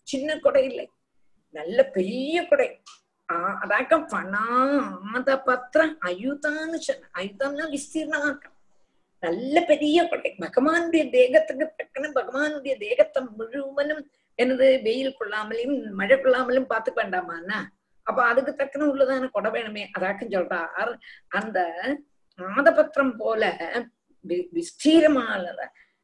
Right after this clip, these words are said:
பிரம்மதேவன் சமாதியில கண்டதான புருஷனை இங்க வர்ணிக்கிறார். ஆதபத்திரம் போல,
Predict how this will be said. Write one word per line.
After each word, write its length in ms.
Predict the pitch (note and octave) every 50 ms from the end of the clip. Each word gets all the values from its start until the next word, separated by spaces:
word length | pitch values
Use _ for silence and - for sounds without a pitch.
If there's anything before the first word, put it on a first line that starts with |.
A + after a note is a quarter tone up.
| _ _ -
பிரம்மதேவன் 640 | F#3 F#3+ A3 B3+ C4+ C4 C#4+ C#4 C4+ C#4 C#4+ D4+ D#4 D4+
சமாதியில 640 | C#4+ - A#3 F#3+ G3+ A3+ B3 C4+ C#4 D4 C#4 C#4 C#4+
கண்டதான 460 | C#4 - A#3 B3+ B3+ B3 - C4 C4 B3 -
புருஷனை 460 | - - A3+ - - - C4+ A#3+ C4+
இங்க 160 | B3 A#3 A3+
வர்ணிக்கிறார். 680 | F3 E3 D3+ E3 - - - - - G3+ A3+ C4+ D4+ D4 D4+ - - _ _ _ _ - -
ஆதபத்திரம் 720 | - E4 - - - G3 - - - _ - F#3+ F3 E3+ D#3
போல, 280 | - D3 D3 D3 D#3+ F3+